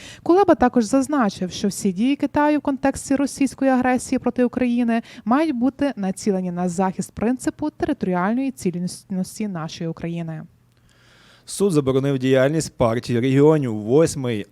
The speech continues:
Speaker 2: апеляційний адміністративний суд розглянув справу та задовільнив, е, позовні вимоги Міністерства юстиції України. Заборонено діяльність політичної партії Партія регіонів. Зобов'язано передати майно, кошти та інші активи партії, її обласних, міських, районних організацій,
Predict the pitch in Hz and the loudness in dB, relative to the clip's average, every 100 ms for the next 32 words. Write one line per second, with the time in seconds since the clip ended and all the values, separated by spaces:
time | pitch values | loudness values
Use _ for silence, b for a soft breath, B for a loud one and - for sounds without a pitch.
0 | _ 123 127 131 135 117 147 151 143 131 | _ -4 -2 -2 -2 -4 -4 -2 0 -2
1 | 131 123 127 135 131 127 127 110 - 147 | -4 -6 -2 -2 -2 -4 -4 -6 -8 -2
2 | 165 160 B B - 156 143 156 156 - | -2 -4 B B -2 0 0 0 -2 -2
3 | 143 160 147 127 120 117 117 113 123 135 | 0 2 2 0 -2 -4 -4 -4 -4 -4
4 | - - 123 113 127 113 123 120 139 151 | -6 -10 -8 -6 -6 -4 -6 -6 -6 -6
5 | 117 131 147 139 131 117 117 - 117 113 | -4 -4 -2 -6 -8 -10 -12 -10 -10 -10
6 | 117 117 - 113 120 107 127 139 110 92 | -10 -8 -6 -8 -8 -8 -8 -6 -8 -12
7 | B B B - 117 151 165 180 180 160 | B B B -8 -2 0 2 2 0 0
8 | 156 156 156 139 147 135 127 135 131 139 | 2 2 0 -2 -4 -2 -2 -2 0 0
9 | 139 151 - 120 120 123 131 147 156 143 | 0 -2 0 -2 -2 0 2 4 4 0
10 | 113 110 120 127 151 151 147 131 135 135 | -2 -4 -2 0 0 0 -4 -4 -2 -2
11 | 131 120 131 139 143 123 - - 147 131 | -2 -4 -4 -2 -2 -4 -4 2 2 2
12 | 120 131 147 143 - 131 - 143 135 147 | -6 -6 -6 -6 -6 -6 -4 -2 0 0
13 | 131 120 113 113 139 143 135 131 - 139 | 0 -2 -6 -4 -4 -4 -4 -6 -6 -8
14 | 110 113 135 - 143 123 117 131 147 131 | -8 -10 -10 -8 -6 -6 -4 -4 -4 -4
15 | 127 131 131 131 123 - 107 | -6 -6 -2 0 0 -2 -10